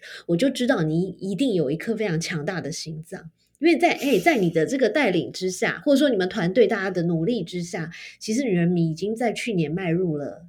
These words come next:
第十年嘛，现在是十一年了，对不对？然后也恭喜你们最近又搬了新家。那所以，呃，因为你刚才跟我们很好的分享了，就是说当初创，创这个女人迷的一个愿景。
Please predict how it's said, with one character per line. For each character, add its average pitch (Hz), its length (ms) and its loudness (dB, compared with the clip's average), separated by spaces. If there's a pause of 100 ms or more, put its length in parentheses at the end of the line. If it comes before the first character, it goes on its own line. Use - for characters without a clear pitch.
(120)
第 214 140 -6
十 147 300 -10
年 151 200 -12
嘛， 139 140 -14
现 247 160 2
在 233 40 2
是 233 60 -8
十 - 240 -10
一 196 200 -8
年 139 280 -4
了， 101 140 -8
对 127 100 -8
不 - 80 -14
对？ - 220 -10 (300)
然 214 100 -4
后 302 60 2
也 165 100 4
恭 226 200 2
喜 226 200 -2
你 165 80 0
们 143 160 -6
最 214 140 2
近 214 140 -2
又 185 100 0
搬 180 200 -4
了 156 80 0
新 165 340 -2
家。 165 440 -6
那 339 180 0
所 269 140 2
以， 247 240 4
呃， 170 280 -2
因 320 120 2
为 320 80 4
你 170 80 2
刚 226 180 2
才 190 140 -2
跟 196 160 -2
我 185 40 -2
们 165 120 -2
很 170 100 0
好 180 160 -4
的 135 140 -6
分 196 220 -4
享 151 260 -8
了， 120 140 -8
就 170 180 -2
是 170 80 -6
说 156 240 -2 (160)
当 208 220 -2
初 202 240 -6
创， 175 440 -4
创 175 440 -4
这 185 100 -4
个 170 100 -2
女 143 140 -8
人 147 180 -6
迷 160 220 -2
的 160 160 -4
一 143 100 -6
个 151 200 -6
愿 180 260 2
景。 - 260 -14